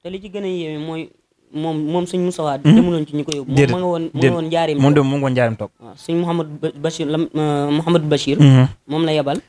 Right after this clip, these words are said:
Speaker 2: Moom la day yebal.
Speaker 1: Waaw, ak
Speaker 2: Moom.
Speaker 1: sëñ Mbacke Bousso, ma-, sëñ Ndam Abdourahmane.
Speaker 2: Mhm.
Speaker 1: Ak Tandax yi, xaw ma
Speaker 2: Waaw.
Speaker 1: Abdourahmane lay Tandax yi.
Speaker 2: Mhm. Cheikh Abdourahmane Tandax yi.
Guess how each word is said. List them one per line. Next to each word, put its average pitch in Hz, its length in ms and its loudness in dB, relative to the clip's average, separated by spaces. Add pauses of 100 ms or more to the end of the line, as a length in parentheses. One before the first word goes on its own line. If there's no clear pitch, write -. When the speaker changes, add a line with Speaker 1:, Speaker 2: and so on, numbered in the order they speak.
Speaker 2:
Moom 131 160 8
la 139 80 6
day 135 180 6
yebal. 127 220 4
Speaker 1:
Waaw, 131 320 -4
ak - 80 -2
Speaker 2:
Moom. 143 280 2
Speaker 1:
sëñ 156 100 -2
Mbacke 156 300 -2
Bousso, 151 400 -4
ma-, 143 160 -4
sëñ 156 340 -2
Ndam 147 220 2
Abdourahmane. 143 520 -4
Speaker 2:
Mhm. 139 240 6
Speaker 1:
Ak - 160 -2
Tandax 165 300 2
yi, 147 180 -2
xaw 165 100 0
ma 165 80 0
Speaker 2:
Waaw. 135 100 6
Speaker 1:
Abdourahmane 123 320 4
lay 151 340 -2
Tandax 156 260 -4
yi. 160 120 0
Speaker 2:
Mhm. 139 240 8 (100)
Cheikh - 100 4
Abdourahmane 143 320 6
Tandax 127 240 2
yi. 107 120 0